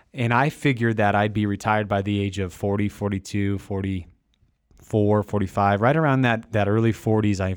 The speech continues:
I figured that's when I'd retire from baseball after a,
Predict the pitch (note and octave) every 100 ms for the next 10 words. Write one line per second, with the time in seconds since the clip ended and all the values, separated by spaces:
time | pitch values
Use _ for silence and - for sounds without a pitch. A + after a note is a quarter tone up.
0 | - G2+ - G2+ G2+ F2+ _ _ _ _
1 | _ _ _ _ _ _ A#2 - C3+ A#2+
2 | G#2 G#2 - G#2+ G#2 G2+ - F#2+ F#2 E2+
3 | _ _ _ _ _ _ - - G2 A2
4 | G2+ - G2 G2 F#2+ - G2+ F#2+